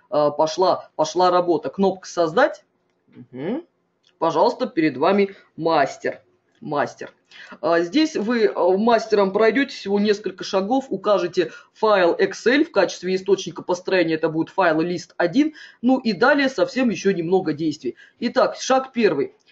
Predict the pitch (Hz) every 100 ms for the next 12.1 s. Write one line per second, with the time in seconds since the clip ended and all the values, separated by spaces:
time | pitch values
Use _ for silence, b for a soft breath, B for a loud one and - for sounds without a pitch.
0 | b _ 202 208 190 302 330 311 - 190
1 | - 226 180 147 135 - - 165 196 180
2 | 214 311 - _ _ _ _ _ _ _
3 | _ _ _ _ - 247 247 - 254 247
4 | 156 b b - 196 226 208 208 196 214
5 | 214 220 262 269 196 180 156 170 - -
6 | 233 226 160 143 127 B B - 180 208
7 | 190 202 214 220 208 143 - 185 185 233
8 | 208 - 165 156 156 233 311 311 214 254
9 | 285 302 180 190 196 233 - 165 135 165
10 | 190 175 139 - 160 139 127 156 170 160
11 | 117 120 143 160 175 - 175 185 175 240
12 | -